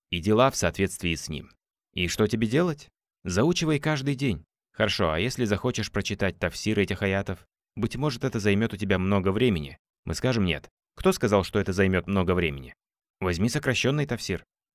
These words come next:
Это наставление учёных тафсира. Тафсир шейха Абдурахмана ибн Насара ибн Саади.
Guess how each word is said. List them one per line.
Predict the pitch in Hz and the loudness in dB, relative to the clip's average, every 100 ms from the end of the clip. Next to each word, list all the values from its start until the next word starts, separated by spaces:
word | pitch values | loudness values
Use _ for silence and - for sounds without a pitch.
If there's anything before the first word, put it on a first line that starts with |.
| _ | _
Это | - 107 123 | 0 2 2
наставление | 110 113 98 120 117 | 2 0 2 2 2
учёных | 104 - 120 110 | 2 0 0 0
тафсира. | - 104 - 151 78 - _ _ _ | -2 -4 -2 -4 -4 -10 _ _ _
Тафсир | - - 143 | -6 -2 -2
шейха | - 135 120 95 | 0 0 2 0
Абдурахмана | 92 101 - 120 113 92 | 2 0 0 0 2 2
ибн | 87 | 2
Насара | 90 110 107 95 | 2 2 2 2
ибн | 82 87 | 2 0
Саади. | - 107 90 71 | 0 0 0 -6